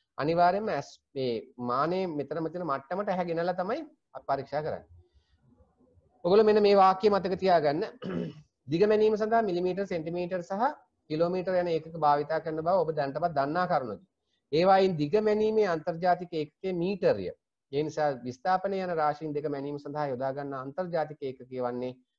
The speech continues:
මීටර වේ. ඒක හොඳට මතක තියාගන්න. හරිද? දිග මැනීම සඳහා අපි යොදාගන්නේ මීටර කියන මේ ඒකකය තමයි අපි විසින් යොදා ගැනීම සිද්ධ කරන්නේ. නිසා ඒක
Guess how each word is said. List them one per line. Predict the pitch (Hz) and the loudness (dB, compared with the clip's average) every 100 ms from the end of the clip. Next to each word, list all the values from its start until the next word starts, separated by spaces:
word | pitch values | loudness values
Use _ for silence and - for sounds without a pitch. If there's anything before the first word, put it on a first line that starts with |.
| _ | _
මීටර | 117 143 185 208 190 185 | -2 2 2 2 0 0
වේ. | 131 95 - _ _ | -2 -4 -10 _ _
ඒක | 139 | -6
හොඳට | 151 139 160 180 | -2 0 2 2
මතක | 156 135 123 | 2 0 0
තියාගන්න. | 110 95 90 _ _ _ _ _ _ _ _ - | 0 0 -4 _ _ _ _ _ _ _ _ -4
හරිද? | 143 147 151 _ _ _ _ | -4 -4 -10 _ _ _ _
දිග | 143 175 | 0 2
මැනීම | 185 180 175 | 2 2 0
සඳහා | 175 165 175 | 0 2 2
අපි | 156 151 | 0 0
යොදාගන්නේ | 147 156 151 143 170 190 _ - | 2 2 2 0 -4 -6 _ -6
මීටර | 127 180 226 220 190 | 0 2 2 2 0
කියන | - 165 196 294 - _ _ _ 131 | -2 0 0 -2 -8 _ _ _ -8
මේ | 131 127 127 _ _ _ - | -6 -6 -8 _ _ _ -2
ඒකකය | 151 170 175 160 | 0 0 -4 -4
තමයි | 151 160 | -2 -2
අපි | 139 139 | -4 -6
විසින් | 127 165 | -6 -4
යොදා | 131 131 | -2 -2
ගැනීම | 131 127 165 | -2 -4 -4
සිද්ධ | 185 123 | -6 -6
කරන්නේ. | 123 123 151 123 - _ | -2 -2 -2 -4 -8 _
නිසා | _ - 135 | _ -4 -2
ඒක | 120 | 0